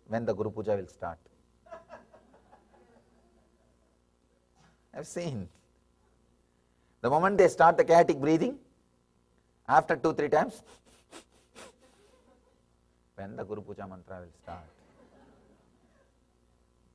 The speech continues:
Understand, as long as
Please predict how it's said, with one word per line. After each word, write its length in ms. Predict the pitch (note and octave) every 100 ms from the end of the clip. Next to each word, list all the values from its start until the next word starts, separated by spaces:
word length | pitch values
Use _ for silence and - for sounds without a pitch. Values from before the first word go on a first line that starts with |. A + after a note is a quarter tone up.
| _ _ _ _ _ _ _ _ _ -
Understand, 680 | F3+ A#3 A#3 F3+ C3+ F#2 E2 - _ _ _ _ _ _ _ _ _ _ _
as 320 | D#3 F3+ F3+ F3+
long 420 | F#3 G3 G#3 G#3+
as 360 | G#3+ G#3 -